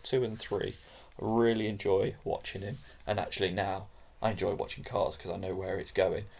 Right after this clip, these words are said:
whereas couldn't say that in Cars one. Uh, top two will be absolutely no surprise to anyone that knows me, but if you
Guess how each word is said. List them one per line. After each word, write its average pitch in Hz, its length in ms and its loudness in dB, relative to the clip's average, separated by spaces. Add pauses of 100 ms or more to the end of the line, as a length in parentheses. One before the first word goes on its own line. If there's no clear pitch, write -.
(280)
whereas 82 340 2
couldn't - 280 -4
say - 140 0
that - 240 -4
in 87 180 -10
Cars - 360 -4
one. 55 160 -4 (1200)
Uh, 107 320 2 (220)
top - 220 6
two 135 320 6
will 104 120 0
be - 120 -6
absolutely 98 520 0
no 113 360 2
surprise - 500 -4 (420)
to - 180 0
anyone 92 300 0
that - 100 -4
knows 98 220 -2
me, 113 100 0
but - 140 -2
if 151 120 -4
you 180 220 0